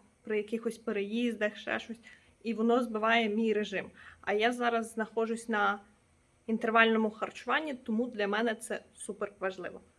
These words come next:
Пішли дивитися. Отже, що в мене є? Е, я беру з собою ябка. Е,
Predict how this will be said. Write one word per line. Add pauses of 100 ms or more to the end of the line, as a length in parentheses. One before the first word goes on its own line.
(540)
Пішли
дивитися. (1400)
Отже,
що
в
мене
є? (600)
Е, (480)
я
беру
з
собою
ябка. (600)
Е,